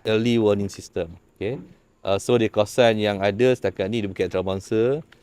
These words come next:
dan juga di Bukit Teratai. Tapi di kawasan ni spesifik, uh, tidak, uh, berhampiran adalah. Tapi dia adalah peralatan instrumennya menjurus kepada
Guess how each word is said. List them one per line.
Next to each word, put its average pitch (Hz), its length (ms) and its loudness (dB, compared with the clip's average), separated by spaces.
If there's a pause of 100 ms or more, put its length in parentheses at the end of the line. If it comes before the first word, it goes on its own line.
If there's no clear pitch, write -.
(280)
dan 98 160 -2
juga 101 320 2
di 98 640 0
Bukit 95 240 -6
Teratai. 92 320 0
Tapi 98 240 -6
di 95 80 -4
kawasan 98 320 -4
ni 107 240 -2
spesifik, - 480 -6 (400)
uh, 98 160 -2
tidak, 98 240 -8
uh, 95 320 0
berhampiran 101 480 0
adalah. 92 320 -2 (160)
Tapi 180 480 -2 (560)
dia 123 240 4
adalah 117 320 4
peralatan 113 640 2
instrumennya 113 640 0
menjurus 113 400 0
kepada 110 560 2